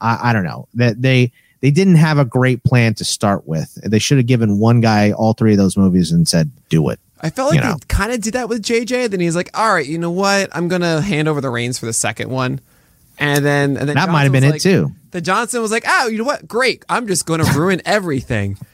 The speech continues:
Speaker 2: And then J J comes back and goes, "I don't know what, to, all right, okay."
Speaker 1: Uh, how do I fix this? Right.
Speaker 2: Yeah, right. And he did his
Speaker 1: <laughs>
Speaker 2: best, but it's not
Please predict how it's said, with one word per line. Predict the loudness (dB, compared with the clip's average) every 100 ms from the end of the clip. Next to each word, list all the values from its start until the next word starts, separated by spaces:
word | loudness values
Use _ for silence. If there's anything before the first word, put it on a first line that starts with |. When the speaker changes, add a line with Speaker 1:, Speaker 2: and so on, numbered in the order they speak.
| _ _ -4
Speaker 2:
And | 0
then | 0
J | 2 2
J | 4
comes | 2 2
back | 0
and |
goes, | 2 0 -2
"I | -4
don't | -2 0
know | 2
what, | 0
to, | -2 -2
all | -2
right, | 0 0
okay." | -2 -2
Speaker 1:
Uh, | 0 0 0
how | -2 2
do |
I | 4
fix | 4 2 -2 2
this? | 2 2
Right. | 0 2 2
Speaker 2:
Yeah, | 0 -2
right. | -4 -4
And | -2
he | -4
did | -2 0
his | 0 0 -2 -2
Speaker 1:
<laughs> |
Speaker 2:
best, | -2 -2 -2 -4 -8 -4
but | -2 0 -2
it's | -4 -4 -8 -2
not | 0 2 2 0